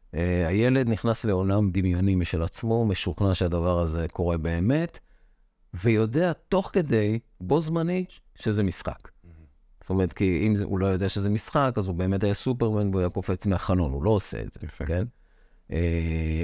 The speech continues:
Speaker 1: אבל הוא כן סופרמן, והוא רץ בחדר, ועף, אה, ו-, והוא מטוס, והבננה זה טלפון, ו-,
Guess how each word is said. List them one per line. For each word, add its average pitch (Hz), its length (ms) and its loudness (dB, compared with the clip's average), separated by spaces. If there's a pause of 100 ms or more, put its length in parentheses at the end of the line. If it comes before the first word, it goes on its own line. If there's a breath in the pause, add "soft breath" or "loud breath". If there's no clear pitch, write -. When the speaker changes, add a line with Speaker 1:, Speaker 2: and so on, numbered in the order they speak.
Speaker 1:
אבל 95 260 0
הוא 90 120 0
כן 143 220 2
סופרמן, 101 560 0
והוא 92 220 0
רץ 107 120 -4
בחדר, 107 720 0
ועף, 113 680 -4
אה, 98 380 0
ו-, 95 60 0 (320)
והוא 98 160 2
מטוס, 123 680 0
והבננה 95 540 2
זה 95 160 -2
טלפון, 120 800 2
ו-, 92 420 0